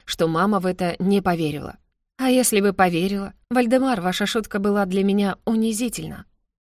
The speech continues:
"Простите, Каролина, право слово, я не хотел вас обидеть".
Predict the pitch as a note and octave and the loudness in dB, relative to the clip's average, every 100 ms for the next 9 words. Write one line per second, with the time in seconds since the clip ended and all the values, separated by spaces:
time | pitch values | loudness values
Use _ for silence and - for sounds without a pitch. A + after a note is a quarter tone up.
0 | - E3+ F3 - F#3 D3+ - F#3 F#3 F#3 | -6 -4 -2 -2 -2 -4 -4 -2 0 0
1 | D3 - A3 G3 E3 F3 D#3+ D3+ - - | -2 -6 -4 -2 -4 -4 -4 -4 -8 -20
2 | _ F#3+ G3+ F#3 G3 F#3 G3+ F#3+ D3+ D3 | _ 0 2 2 0 -2 -4 -4 -4 -4
3 | - E3 D3+ - - | -4 -2 -4 -6 -14